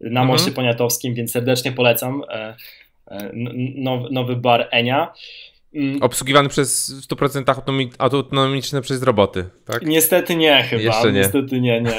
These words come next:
Speaker 2: <laughs>
Speaker 1: Nie, jest ca-, jest cała, e, jest cała kas-, kadra gastronomiczna tutaj, która, która obsługuje. E, i,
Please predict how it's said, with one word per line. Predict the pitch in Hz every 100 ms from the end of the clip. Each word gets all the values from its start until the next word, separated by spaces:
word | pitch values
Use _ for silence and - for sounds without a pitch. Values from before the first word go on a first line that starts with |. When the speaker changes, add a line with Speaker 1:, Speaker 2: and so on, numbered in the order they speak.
| 139
Speaker 2:
<laughs> | 156
Speaker 1:
Nie, | 123
jest | 131 135 -
ca-, | 156
jest | 147 139
cała, | 147 139 131
e, | 131 135 127 127
jest | 131 -
cała | 139 127
kas-, | 123 123 120 -
kadra | - 120 120 113
gastronomiczna | 117 - 120 120 117 - 110
tutaj, | 110 117 110
która, | - 113
która | - 123 113
obsługuje. | 113 123 120 117 139 - - - - - _ _ 113
E, | 110 110 -
i, | 127 123 123 123